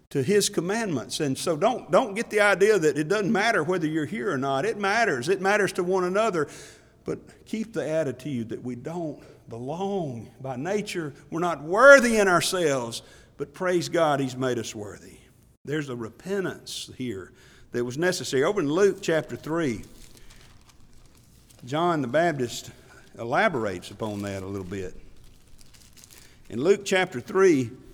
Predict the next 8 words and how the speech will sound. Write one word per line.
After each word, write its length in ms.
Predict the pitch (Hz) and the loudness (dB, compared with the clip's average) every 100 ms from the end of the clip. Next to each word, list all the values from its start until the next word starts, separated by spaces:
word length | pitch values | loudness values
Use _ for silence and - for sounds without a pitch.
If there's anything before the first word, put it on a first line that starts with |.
| - - - - | -20 -20 -20 -12
he 120 | 135 | -6
says 680 | 127 165 170 147 131 - - - - - - _ _ - _ _ _ _ _ _ _ - - - _ - | -2 2 6 6 4 -2 -10 -16 -20 -20 -20 _ _ -20 _ _ _ _ _ _ _ -20 -20 -20 _ -6
in 160 | 127 123 | -2 2
verse 600 | 156 160 - - - - - - - _ _ _ _ | 4 4 2 -6 -10 -14 -20 -20 -20 _ _ _ _
eight, 500 | 165 185 139 131 - - - - _ _ - - _ _ _ _ _ - | 2 4 2 -2 -14 -20 -20 -20 _ _ -20 -20 _ _ _ _ _ -12
he 100 | 120 | -6
says, 280 | 180 156 - | 0 0 0
"Bring 480 | 160 208 240 170 | 0 0 0 -4